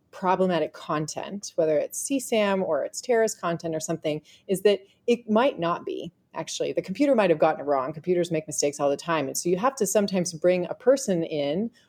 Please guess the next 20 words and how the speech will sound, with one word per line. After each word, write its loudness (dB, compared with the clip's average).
or 6
a 4
review 2
process 2
to 0
make 2
sure 4
that 4
if -4
you 0
do 0
something 0
very, 4
um, -4
severe 2
in -2
terms -4
of 0
actioning 0
it, -2